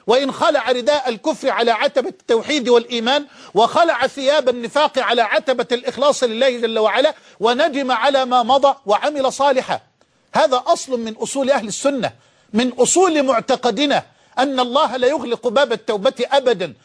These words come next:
في وجه أحد. فكيف تقول الرواية بأن الله قد ابتلى صحابيا جليلا بالنفاق في قلبه إلى يوم أن يلقى الله تعالى؟ حتى مع توبته، هذا أيضا باطل ولا صح بحال، فالرواية لا تصح سندا ولا متنا.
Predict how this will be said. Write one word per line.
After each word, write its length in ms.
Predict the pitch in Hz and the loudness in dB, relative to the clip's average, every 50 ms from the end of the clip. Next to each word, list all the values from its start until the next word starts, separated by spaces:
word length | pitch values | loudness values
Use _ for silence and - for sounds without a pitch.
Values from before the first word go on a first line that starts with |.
| _ _ _ | _ _ _
في 160 | - 247 277 | -2 0 4
وجه 400 | 262 302 311 277 - 262 269 302 | 4 4 4 4 0 -4 -2 -2
أحد. 220 | 294 - 247 170 - _ _ _ _ _ | -2 -2 -2 -4 -4 _ _ _ _ _
فكيف 520 | - 262 269 - - 349 381 339 - - | -2 -2 0 2 2 2 2 2 0 -2
تقول 440 | 370 - - 269 - - 370 381 320 | -4 0 0 0 2 4 4 4 4
الرواية 540 | 302 262 247 269 262 262 311 330 294 254 240 - | 4 2 2 2 4 4 6 6 4 4 2 0
بأن 480 | 254 208 247 254 311 311 302 277 254 | -4 -4 -2 0 0 -2 -2 -2 -6
الله 480 | 247 240 226 233 285 302 277 226 254 208 - _ _ _ _ | -6 -6 -2 0 2 2 2 2 0 -2 -4 _ _ _ _
قد 180 | - 277 262 254 | -2 -2 0 0
ابتلى 440 | 262 - _ - 339 349 320 294 247 | -4 -6 _ 0 2 2 4 2 0
صحابيا 640 | - - 269 - - 269 254 240 330 311 285 262 | 0 -2 -4 -2 -2 -2 -2 0 -2 0 0 0
جليلا 400 | 247 233 180 247 277 285 285 262 | -2 0 0 0 0 2 2 0
بالنفاق 680 | 247 220 202 247 247 240 233 226 - 311 339 302 - 285 | 0 0 -2 -4 -4 -2 -4 0 0 2 0 0 0 -4
في 180 | 254 - 285 269 | -6 -4 -6 -6
قلبه 460 | - - 311 302 262 233 285 311 - - _ _ - - | -2 0 -2 -2 0 2 0 0 0 0 _ _ -6 -2
إلى 280 | 262 285 269 262 254 | -2 0 2 2 2
يوم 220 | 269 285 294 262 254 | 2 2 2 0 -2
أن 260 | 254 247 254 247 247 | -4 -4 -4 -4 0
يلقى 320 | 247 262 254 - - 226 | 0 0 0 0 -4 -4
الله 300 | 226 214 233 240 185 214 | -2 0 0 0 0 0
تعالى؟ 460 | 214 - 220 185 190 220 214 202 196 - - _ _ _ _ _ | -2 -2 -2 0 0 0 0 0 0 -2 -4 _ _ _ _ _
حتى 420 | - - - - - - - 294 277 | -8 -2 -2 -2 -2 0 0 0 0
مع 200 | 277 254 233 254 | 0 -2 -2 -2
توبته، 520 | - 262 240 226 190 247 240 240 226 175 - | -2 -2 -2 0 0 -2 -2 -2 -6 -6 -4
هذا 420 | 156 185 214 226 185 190 196 - | 0 2 2 4 4 2 0 0
أيضا 240 | 220 220 208 165 202 | 0 0 0 0 0
باطل 480 | 190 175 165 233 247 220 - 214 208 190 | -2 2 4 4 4 4 2 -2 -4 -2
ولا 240 | 196 240 233 202 | 0 2 2 2
صح 280 | 180 - - 247 - - | 2 2 -2 -6 -4 -4
بحال، 440 | 214 185 185 - 226 254 262 277 - _ _ - - _ _ | -4 -4 -2 0 2 2 2 0 -2 _ _ -20 -20 _ _
فالرواية 720 | - 233 254 254 233 226 226 220 226 247 240 226 214 - 220 | -2 0 0 0 0 0 2 4 4 4 4 4 2 0 0
لا 160 | 202 208 214 | 2 2 2
تصح 440 | 202 - 208 - - 247 - - 214 | 2 0 -4 -2 -2 -4 -2 -4 -6
سندا 480 | - - 254 247 233 214 190 202 202 | -2 0 2 2 2 0 -2 -2 0
ولا 200 | 196 196 196 185 | 2 2 4 4
متنا. 360 | 185 208 208 - 185 180 151 | 2 2 0 -2 -2 -4 -4